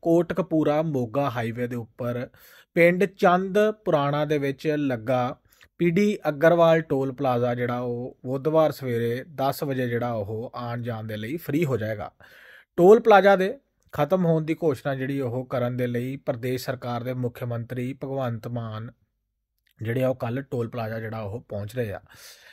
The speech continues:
ਹਾਲਾਂਕਿ ਇਹ ਟੋਲ ਪਲਾਜ਼ਾ ਜਿਹੜਾ ਉਹ ਬੰਦ ਕਰਨ ਦੀ ਗੱਲ ਜਿਹੜੀ ਇੱਕੀ ਜੁਲਾਈ ਨੂੰ ਕਹੀ ਗਈ ਸੀ, ਲੇਕਿਨ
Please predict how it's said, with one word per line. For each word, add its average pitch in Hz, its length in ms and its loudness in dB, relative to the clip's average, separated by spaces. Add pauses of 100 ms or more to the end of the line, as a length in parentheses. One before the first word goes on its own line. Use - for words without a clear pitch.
(160)
ਹਾਲਾਂਕਿ 180 540 2 (680)
ਇਹ 175 360 2
ਟੋਲ 160 300 4
ਪਲਾਜ਼ਾ 156 360 2
ਜਿਹੜਾ 156 240 2
ਉਹ 151 240 2
ਬੰਦ 135 340 -2
ਕਰਨ 139 340 -2
ਦੀ 139 100 -4
ਗੱਲ 127 220 -4
ਜਿਹੜੀ 131 240 -4
ਇੱਕੀ 147 280 -4
ਜੁਲਾਈ 123 320 -2
ਨੂੰ 123 120 -6
ਕਹੀ 123 220 -4
ਗਈ 127 160 -2
ਸੀ, 131 220 -6
ਲੇਕਿਨ 131 440 -6